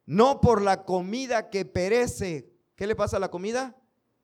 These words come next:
Perece. ¿Ok? "Sino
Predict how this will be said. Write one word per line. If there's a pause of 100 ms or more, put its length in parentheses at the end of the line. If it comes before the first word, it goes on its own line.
(320)
Perece. (1040)
¿Ok? (4000)
"Sino